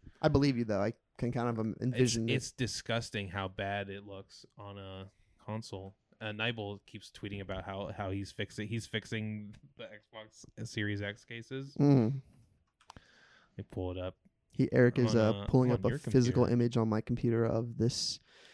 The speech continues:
Speaker 1: Halo box art.
Speaker 2: Here we go. Scrolling, scrolling, scrolling. Oh, they show that Tetris. They sh-,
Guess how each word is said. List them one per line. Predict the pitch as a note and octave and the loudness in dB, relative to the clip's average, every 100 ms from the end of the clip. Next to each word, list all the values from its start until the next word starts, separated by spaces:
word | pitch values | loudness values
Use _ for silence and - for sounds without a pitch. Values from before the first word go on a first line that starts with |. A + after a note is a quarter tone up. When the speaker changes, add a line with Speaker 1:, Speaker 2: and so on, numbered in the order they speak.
| - - | -20 -2
Speaker 1:
Halo | B2+ B2+ A#2+ | 4 6 8
box | A2 - - | 6 4 2
art. | B1+ - - - | 0 -2 -14 -8
Speaker 2:
Here | G2+ | -6
we | G#2 | -4
go. | A#2 C#3 | -4 -4
Scrolling, | C#3+ - G#2+ G#2 G2+ | -6 -6 -4 -6 -8
scrolling, | - G2+ G2+ | -8 -8 -8
scrolling. | - A2 A2 | -8 -6 4
Oh, | G3+ | 6
they | F3 | 6
show | - | 6
that | B3+ - - | 4 2 0
Tetris. | C3+ C3+ - A2 A2 | -2 -2 0 -2 -2
They | A#2 | -4
sh-, | A2+ | -6